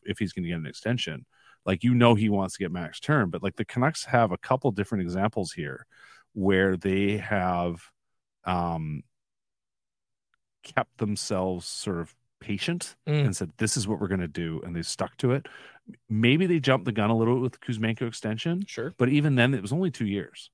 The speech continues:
Speaker 2: Yep.
Speaker 1: right? It wasn't like they handed him this massive
Speaker 2: Yep.
Speaker 1: contract, which I think a previous general manager might have done.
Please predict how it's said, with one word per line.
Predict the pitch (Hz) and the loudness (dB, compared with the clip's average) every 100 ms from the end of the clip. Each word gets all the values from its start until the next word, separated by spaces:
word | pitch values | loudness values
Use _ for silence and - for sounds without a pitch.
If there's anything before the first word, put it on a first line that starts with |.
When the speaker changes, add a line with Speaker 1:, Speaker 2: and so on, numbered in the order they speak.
| - | -14
Speaker 2:
Yep. | - | -10
Speaker 1:
right? | - 107 | -4 0
It | |
wasn't | 117 143 147 | 2 0 0
like | 110 | 0
they | 107 | -2
handed | 85 - 101 104 92 | -6 -4 -4 -4 -6
him | 87 | -8
this | 82 - | -10 -10
massive | 95 90 - - | -10 -10 -14 -14
Speaker 2:
Yep. | 78 | -12
Speaker 1:
contract, | 92 71 69 | -10 -14 -14
which | - 87 - - _ _ _ _ _ _ - | -12 -12 -12 -18 _ _ _ _ _ _ -16
I | - | -12
think | 107 | -10
a | 110 | -12
previous | - 92 85 95 101 - _ - | -10 -8 -6 -6 -6 -14 _ -12
general | 95 98 | -8 -6
manager | 92 92 98 95 107 123 - | -4 -6 -8 -8 -8 -10 -12
might | 92 92 | -10 -8
have | 101 | -8
done. | 120 | -8